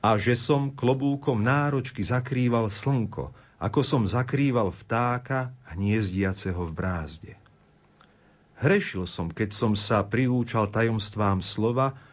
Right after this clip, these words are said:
a počúval, ako lístie dýcha a ako dýcha kameň. No a že som miloval nenávidených. Zašili ma do vreca, z ktorého vychádzam a vchádzam ako vzduch.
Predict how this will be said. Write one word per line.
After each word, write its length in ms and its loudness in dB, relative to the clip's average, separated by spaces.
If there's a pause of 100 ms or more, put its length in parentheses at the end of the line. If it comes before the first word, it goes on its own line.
(300)
a 160 -8
počúval, 640 2
ako 320 -2
lístie 560 -2
dýcha 640 -2 (560)
a 160 2
ako 160 -2
dýcha 480 -2
kameň. 560 -8 (1120)
No 160 2
a 80 4
že 160 2
som 560 2
miloval 560 2
nenávidených. 1040 -4 (2250)
Zašili 480 2
ma 160 2
do 240 0
vreca, 400 0
z 80 -2
ktorého 400 0
vychádzam 960 0
a 160 -4
vchádzam 880 -2
ako 320 -4
vzduch. 440 -6